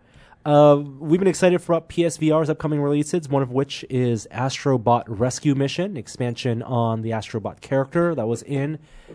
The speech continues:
the, uh, P S V R, uh, uh, the Playroom.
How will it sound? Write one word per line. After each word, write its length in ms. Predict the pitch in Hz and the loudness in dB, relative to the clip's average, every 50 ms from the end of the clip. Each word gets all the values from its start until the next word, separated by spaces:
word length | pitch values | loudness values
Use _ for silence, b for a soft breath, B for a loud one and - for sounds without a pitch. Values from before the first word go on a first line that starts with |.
| B B | B B
the, 400 | 127 127 131 123 120 120 117 123 | -8 -6 -4 -2 -2 -2 -2 -2
uh, 160 | 131 123 113 110 | -2 -4 -4 -6
P 160 | - - - | -6 -6 -8
S 100 | 117 - - | -8 -6 -4
V 100 | 123 120 | -2 0
R, 360 | 117 113 110 104 104 104 107 | 0 0 0 0 0 -2 -4
uh, 800 | 107 104 110 107 104 101 98 95 95 92 92 92 90 87 87 92 - _ _ | -6 -8 -8 -8 -8 -8 -8 -10 -10 -12 -12 -14 -14 -16 -16 -18 -20 _ _
uh, 80 | - 107 | -12 -12
the 80 | 107 98 | -10 -8
Playroom. 480 | - - 139 151 165 185 214 262 240 | -2 0 2 4 4 4 2 0 -2